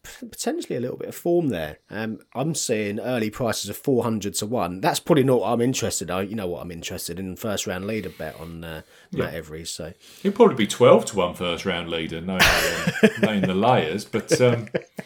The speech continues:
Speaker 1: Well, I'm
Speaker 2: you're, you're all
Speaker 1: expecting
Speaker 2: over Matt Every this week in Puerto Rico. What could possibly go wrong?
Speaker 1: <laughs> Yeah,
Speaker 2: I thought
Speaker 1: I,
Speaker 2: you were gonna tell me about Omar Uresti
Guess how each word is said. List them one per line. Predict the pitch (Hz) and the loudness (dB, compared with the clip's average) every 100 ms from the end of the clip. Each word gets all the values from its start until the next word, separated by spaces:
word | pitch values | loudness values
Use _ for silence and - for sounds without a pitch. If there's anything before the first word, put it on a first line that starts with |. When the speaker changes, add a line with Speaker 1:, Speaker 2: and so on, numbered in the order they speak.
| - - - 254 - | -8 -4 -2 -2 4
Speaker 1:
Well, | 180 190 208 | 8 8 12
I'm | 196 | 10
Speaker 2:
you're, | 175 | 12
you're | 165 | 10
all | 170 | 12
Speaker 1:
expecting | 208 165 151 | 12 12 10
Speaker 2:
over | 135 | 8
Matt | 160 165 | 4 6
Every | 160 123 | 6 6
this | 104 - | 2 2
week | 107 104 | -2 0
in | 104 | 0
Puerto | 131 127 123 | 0 0 2
Rico. | 123 110 101 | 2 4 4
What | 127 127 | 2 2
could | 123 | -8
possibly | - 151 139 113 104 | -4 -2 -2 -2 2
go | 107 | 4
wrong? | 104 107 90 - | 6 6 4 -2
Speaker 1:
<laughs> | - - - - - - - - - - - 247 196 - | -10 -12 -14 -12 -12 -6 -6 -6 -10 -8 -8 -6 -8 -8
Yeah, | - - | -6 2
Speaker 2:
I | 170 | 6
thought | 196 | 8
Speaker 1:
I, | 180 | 8
Speaker 2:
you | |
were | 151 | 6
gonna | 156 143 | 6 4
tell | 127 156 | 4 4
me | 135 | 6
about | 131 131 | 6 8
Omar | 147 143 139 139 147 | 8 8 8 8 10
Uresti | 143 151 165 160 - 107 85 | 8 12 10 10 4 4 4